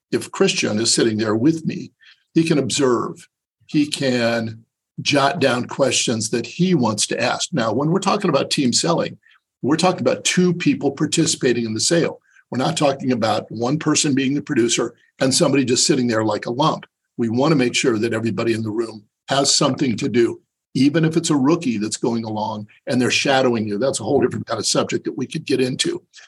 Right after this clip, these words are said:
But you always want people to have something to do. Uh, so if, if Christian's my wingman on this thing, he's gonna have things to do. He's going to notice reactions. He's going to notice questions.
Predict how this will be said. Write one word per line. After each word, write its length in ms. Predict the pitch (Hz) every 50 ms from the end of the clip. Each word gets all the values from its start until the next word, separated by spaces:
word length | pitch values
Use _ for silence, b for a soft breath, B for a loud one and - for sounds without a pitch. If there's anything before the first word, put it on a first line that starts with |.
| B B
But 140 | 139 131 -
you 100 | 160 139
always 300 | 156 160 170 175 170 -
want 240 | 151 139 - - -
people 240 | 143 127 - 127
to 120 | 131 - -
have 180 | 131 117 110 110 -
something 440 | - - - 147 120 - 151 123 104 -
to 100 | 175 151
do. 340 | - 151 131 113 110 117 - _ _ _ _ _ _ _ _ _ _ _ -
Uh, 220 | 127 127 120 127 123
so 280 | - - 175 139 -
if, 200 | - 135 - - - _ -
if 160 | - - -
Christian's 480 | - - 196 180 - - 175 143 120 120
my 120 | 139 123
wingman 500 | 120 113 151 165 165 143 120 107 101 101
on 140 | 107 107 104
this 220 | 104 101 - -
thing, 200 | - 127 107 117
he's 220 | - 131 156 156 -
gonna 180 | 156 - 226
have 160 | 139 143 - -
things 300 | - 123 117 113 110 -
to 120 | - 117
do. 260 | 101 127 127 107 - - _ _ _ _
He's 280 | _ - 190 208 196 165
going 260 | 165 180 175 170 143
to 80 | 131 120
notice 480 | 113 113 120 131 135 139 131 - -
reactions. 880 | 123 117 110 110 113 120 131 - - - - 160 160 160 165 160 - - _ _ _ _ _
He's 220 | - 151 165 160 160
going 280 | - 143 143 143 131 110
to 60 | 110
notice 400 | 107 117 123 123 123 120 117 -
questions. 800 | - - - 131 135 135 - - - 160 151 151 156 147 -